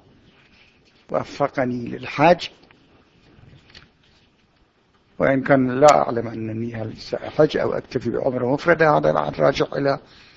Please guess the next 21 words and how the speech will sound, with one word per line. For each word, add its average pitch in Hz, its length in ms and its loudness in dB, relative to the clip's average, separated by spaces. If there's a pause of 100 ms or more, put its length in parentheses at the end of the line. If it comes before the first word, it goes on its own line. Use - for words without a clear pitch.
(200)
صحتي، - 680 -4
المقدار 135 640 -2
صحتي - 680 -4
البدنية، 120 760 -4 (520)
لكن 120 320 -6
أصل - 320 -6
المطلب 123 440 -8
أنا 123 160 -10
عازم 135 380 -8
عليه. 170 340 -4 (840)
فإذا 127 460 0
دخلنا 135 640 -2 (520)
هذا 127 260 -2
البحث 127 340 -10
الجديد، 123 500 -6
خب، - 200 -12
هذا 139 340 -6
بعد 110 300 -4
ما 180 180 4
نصل 151 200 -2
إلى 76 300 -6